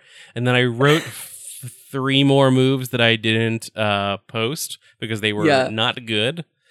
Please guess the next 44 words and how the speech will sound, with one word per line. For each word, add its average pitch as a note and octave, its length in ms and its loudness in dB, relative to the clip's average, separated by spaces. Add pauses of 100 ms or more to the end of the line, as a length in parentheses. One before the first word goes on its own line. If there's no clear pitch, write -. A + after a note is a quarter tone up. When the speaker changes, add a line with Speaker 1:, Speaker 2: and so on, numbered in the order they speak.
(240)
Speaker 1:
Um, G#2 680 -6 (200)
and B2 120 -2
also, C#3 240 0
I B2 60 -2
think A#2 200 -16
they're A#2 80 -8
just G#2+ 120 -12
on G#2 100 -2
a G2+ 80 -6
laptop G#2 500 -2
I G#2 80 -2
haven't G#2 320 -4
turned G#2 220 -4
on G#2 240 -2
in, A2+ 340 -4
since A#2 220 -12
my G#2 100 -4
vacation. A2+ 680 -2 (480)
Um, F#3+ 880 2
Speaker 2:
<laughs> - 100 -18
Speaker 1:
but A2+ 320 2 (640)
I A#2 220 4
have C3+ 180 4
loved A#2 400 2
reading A2 360 -4
them A2+ 140 -2
every A2 280 -2
day, G#2+ 520 -4 (300)
uh, F#2+ 440 0
and G#2 240 -8
hearing A2 320 -6
the G#2 80 -4
conversations G#2 640 -4
that A2+ 100 -4
people A2+ 200 -2
have G#2+ 80 -10
made, G#2 480 -4 (380)
and B2+ 360 0
Speaker 2:
Yeah. B2 120 2
Speaker 1:
just, - 160 -2
like, A3 160 0
the F3+ 100 0
huge D3+ 440 -2
variety. A#2+ 800 -2